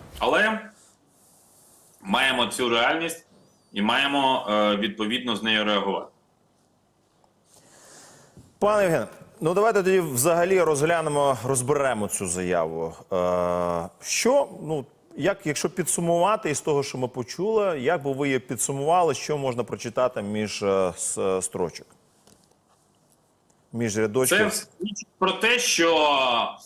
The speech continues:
Speaker 1: е, Путін не збирається ніякого, е, миру, він собі не бачить його, і ніяких планів на цю тему у нього нема, раз. По-друге,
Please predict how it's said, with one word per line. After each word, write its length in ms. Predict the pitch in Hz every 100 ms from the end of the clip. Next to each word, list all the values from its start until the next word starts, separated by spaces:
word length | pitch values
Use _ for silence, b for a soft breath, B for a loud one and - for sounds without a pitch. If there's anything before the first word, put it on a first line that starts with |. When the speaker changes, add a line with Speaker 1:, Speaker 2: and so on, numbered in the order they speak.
| 113
Speaker 1:
е, 400 | 117 117 117 110 -
Путін 340 | 208 208 180
не 140 | 156 147
збирається 760 | 135 156 160 151 131 104 123
ніякого, 1080 | 117 123 135 127 - 117 110 110 101 92 - - _ _ _ _ _ _ _ _
е, 20 | 92 92 95 92 92 92
миру, 540 | 95 123 120 123 151 - _ _ _ -
він 180 | 110 123
собі 260 | 135 123
не 100 | 123
бачить 440 | 104 107 98 101 113
його, 360 | 110 113 120 - _ _ _ _
і 300 | - 107 107
ніяких 520 | 104 110 123 123 110 -
планів 340 | 123 120 113
на 120 | 107
цю 160 | 101 110
тему 280 | 113 113 107
у 40 |
нього 240 | 107 101
нема, 380 | 104 98 87 82
раз. 400 | 80 95 92 - _ _ b b _ _ -
По-друге, 880 | 113 131 208 175 147 139 127 117